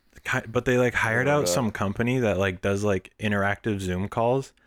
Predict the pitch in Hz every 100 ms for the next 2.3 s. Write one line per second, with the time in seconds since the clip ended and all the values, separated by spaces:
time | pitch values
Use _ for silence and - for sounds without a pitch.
0 | _ _ - 104 - 117 117 104 98 95
1 | 107 110 101 - 110 107 110 107 107 110
2 | 98 92